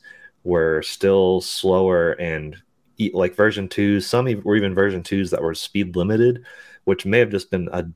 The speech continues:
day issue, but who knows? Maybe it was longer term. But that was weird and interesting 'cause the route we chose had actually better C C S stuff than Tesla's superchargers,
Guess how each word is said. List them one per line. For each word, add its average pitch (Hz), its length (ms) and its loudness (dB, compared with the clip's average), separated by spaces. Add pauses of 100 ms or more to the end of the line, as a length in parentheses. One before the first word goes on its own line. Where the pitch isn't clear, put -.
day 110 500 4
issue, 143 480 0
but 92 380 -2
who 113 160 -2
knows? 101 340 0
Maybe 85 180 -2
it 85 40 0
was 85 240 -2
longer 80 260 -2
term. 73 420 -8 (160)
But 78 260 -2
that 92 100 2
was 90 220 -2 (140)
weird 90 440 2
and 95 100 -8
interesting 101 500 0
'cause 82 200 -4
the 82 120 -2
route 78 320 -2 (500)
we 104 140 2
chose 85 460 -2
had 78 300 -4
actually 85 320 -6
better 80 260 -2
C 78 220 -10
C 82 180 -4
S 78 140 -4
stuff - 320 -8
than 73 180 -8
Tesla's 76 680 -6 (380)
superchargers, 80 800 -2